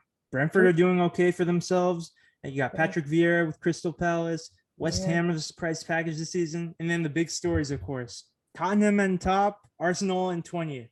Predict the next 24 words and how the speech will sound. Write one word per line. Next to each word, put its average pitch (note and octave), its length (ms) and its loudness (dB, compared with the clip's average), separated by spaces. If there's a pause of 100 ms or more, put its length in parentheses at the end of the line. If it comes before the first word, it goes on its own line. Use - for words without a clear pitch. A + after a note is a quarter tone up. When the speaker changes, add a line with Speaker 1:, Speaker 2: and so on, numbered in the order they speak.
(300)
Speaker 2:
<sighs> - 320 -12
Speaker 1:
Mm, C#3+ 400 -16 (160)
Abby, C#3+ 480 -12
your C#3+ 120 -4
thoughts? - 580 -8 (100)
<laughs> A3+ 140 -8
Speaker 2:
Okay, D#3+ 400 0
well, D#3+ 340 -4 (960)
please G3 360 -2
tune G#3 220 -2
into G3+ 200 -2
Soccer E3 300 -4
Crush E3+ 280 -8
and F3 80 -4
you D#3+ 60 -8
can F3+ 120 -6
hear E3+ 260 -2
all D#3+ 180 -2
of E3+ 100 -4
my E3 160 -6
thoughts D#3+ 300 -4
on D#3 100 -4
Tottenham D3+ 460 -2
and, D#3 320 -4